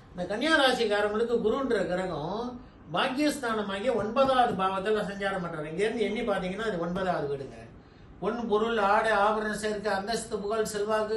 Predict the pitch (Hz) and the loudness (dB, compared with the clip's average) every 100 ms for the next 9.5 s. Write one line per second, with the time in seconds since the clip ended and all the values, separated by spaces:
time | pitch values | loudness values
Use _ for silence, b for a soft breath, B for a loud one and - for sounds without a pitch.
0 | 214 196 202 214 214 220 208 269 226 214 | 0 2 4 2 0 -2 -4 -4 -4 -4
1 | 196 214 220 214 190 233 226 208 190 202 | -2 -2 -4 -6 -6 -4 0 0 0 -2
2 | 247 - B B B - 156 180 202 202 | -4 -4 B B B -4 0 2 2 0
3 | 240 247 220 - - - - - - - | 0 -2 -4 -10 -18 -20 -20 -20 -20 -18
4 | 156 151 208 214 208 214 202 185 180 170 | -12 -8 -4 -2 -2 -2 -4 -2 -2 -2
5 | 165 160 156 156 147 - B B B - | -4 -4 -4 -6 -8 -12 B B B -8
6 | 175 220 220 233 214 196 220 214 202 196 | -2 -2 -2 -2 0 0 0 -2 -2 -4
7 | 175 180 170 131 147 147 147 170 247 233 | -4 -4 -4 -4 -4 -6 -6 -4 -2 0
8 | 208 240 220 196 185 175 165 160 156 B | 0 -2 -2 -2 -2 -2 -2 -4 -8 B
9 | B - - 226 262 | B -14 -8 -2 2